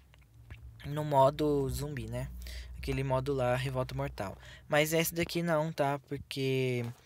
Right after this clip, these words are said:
essa daqui é de, é já outra skins de arma, né? Que tem da,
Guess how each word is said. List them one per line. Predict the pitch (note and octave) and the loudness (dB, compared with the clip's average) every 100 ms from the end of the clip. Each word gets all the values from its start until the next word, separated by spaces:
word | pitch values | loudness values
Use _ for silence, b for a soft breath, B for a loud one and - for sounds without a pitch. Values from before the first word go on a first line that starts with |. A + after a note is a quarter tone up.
| B B B | B B B
essa | - C#3 D#3 | -8 -4 -2
daqui | C#3+ D3+ | -2 -4
é | |
de, | C#3 | -2
é | C#3 C3+ | 0 0
já | C3+ C#3 C3+ - | -2 -4 -6 -4
outra | D#3 - F3+ D#3+ | -6 -4 -6 -4
skins | C#3 - C#3+ C#3 B2+ | -6 -10 -10 -10 -8
de | C3 | -6
arma, | B2 D3+ D#3 | -4 -6 -8
né? | B2+ | -10
Que | - | -10
tem | - B2+ B2 A#2+ | -10 -8 -6 -2
da, | B2 A2+ A2 G#2 | -2 -2 -4 -8